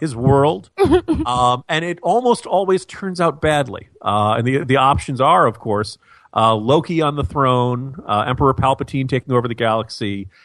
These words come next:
Speaker 1: sheer anarchy in the U K, um, or L-, Lyndon Johnson. Uh,
Speaker 2: <laughs>
Speaker 1: all, all four are, are kind of bad options there. But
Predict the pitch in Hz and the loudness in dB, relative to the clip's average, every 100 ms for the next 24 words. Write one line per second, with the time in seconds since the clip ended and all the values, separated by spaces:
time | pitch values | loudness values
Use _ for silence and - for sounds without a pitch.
0 | _ - 190 196 165 165 180 165 180 156 | _ -4 2 2 2 0 0 0 -4 -4
1 | 139 135 123 165 165 160 160 - _ _ | -2 -4 -2 0 2 0 -4 -10 _ _
2 | - 127 131 135 151 156 143 156 156 - | -2 2 2 2 2 2 0 -4 -6 -4
3 | 143 127 120 107 104 95 - _ 220 - | -4 -4 -4 -4 -4 -14 -20 _ 0 2
4 | - 508 - 156 - - 196 - 156 113 | 6 4 4 -2 -4 -12 -12 0 2 2
5 | 107 101 101 - 120 101 104 95 85 - | -2 -6 -8 -8 -6 -4 -4 -4 -6 -10
6 | - - 104 143 - | -18 -16 -6 -6 -6